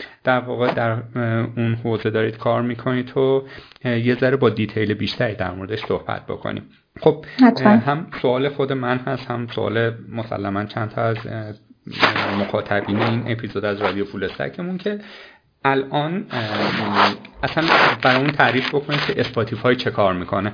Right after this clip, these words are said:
Speaker 1: فرض کنید که ما هیچی نمی‌دونیم.
Speaker 2: مهم.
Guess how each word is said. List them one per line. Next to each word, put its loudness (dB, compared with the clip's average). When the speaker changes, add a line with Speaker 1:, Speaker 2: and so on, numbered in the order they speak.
Speaker 1:
فرض 8
کنید 0
که 0
ما 2
هیچی 4
نمی‌دونیم. 0
Speaker 2:
مهم. 12